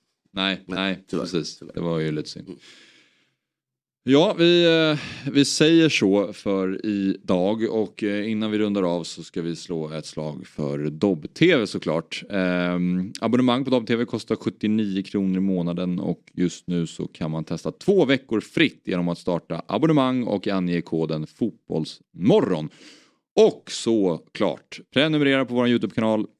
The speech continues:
Speaker 1: Snart så är vi där. Vi når sjuttontusen inom kort. Och målet är tjugotusen. Då har vi Fabbe här i studion i sin Woody-outfit från Toy Story.
Speaker 2: Äntligen.
Speaker 1: Ja, precis.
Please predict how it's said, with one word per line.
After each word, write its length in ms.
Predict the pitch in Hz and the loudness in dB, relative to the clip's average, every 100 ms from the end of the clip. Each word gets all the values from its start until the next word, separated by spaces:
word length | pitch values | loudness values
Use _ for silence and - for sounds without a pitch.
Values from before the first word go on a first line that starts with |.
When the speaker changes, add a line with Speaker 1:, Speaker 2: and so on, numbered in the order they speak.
| - | -20
Speaker 1:
Snart 400 | - 101 95 - | -6 -2 -2 -2
så 100 | 92 | -4
är 180 | 90 | -2
vi 80 | 87 | -2
där. 260 | 85 82 82 | -2 -2 -4
Vi 120 | 82 | -4
når 220 | 85 82 | -4 -6
sjuttontusen 840 | 78 92 - 90 87 87 78 82 | -6 -8 -8 -10 -6 -4 -6 -4
inom 180 | 87 131 | -2 0
kort. 300 | - 101 - | 2 0 -2
Och 180 | - 92 | -8 -2
målet 400 | 90 104 165 - | 0 0 -4 -6
är 340 | - 92 98 - | -6 -6 -6 -2
tjugotusen. 800 | - 226 170 147 131 - 131 113 | 2 4 4 4 0 -2 -4 -2
Då 120 | 104 | -2
har 140 | 87 | -2
vi 80 | 90 | -2
Fabbe 300 | 85 92 76 | -4 -4 -4
här 140 | 76 - | -8 -10
i 40 | |
studion 440 | - - - 71 - | -12 -12 -10 -12 -14
i 180 | - 78 | -10 -10
sin 340 | - 78 76 - _ _ - - | -8 -8 -8 -10 _ _ -18 4
Woody-outfit 1120 | 123 131 85 87 - 151 180 - - 78 - | 6 6 4 0 0 0 0 -2 -4 -6 -6
från 300 | - - - | -14 -12 -12
Toy 200 | - - | -8 -6
Story. 260 | - - - | -6 -10 -8
Speaker 2:
Äntligen. 480 | 107 90 80 69 50 - - - - | -6 -6 -6 -10 -14 -16 -20 -18 -14
Speaker 1:
Ja, 80 | - - _ _ | -14 -16 _ _
precis. 520 | - - - - - | -10 -10 -10 -12 -14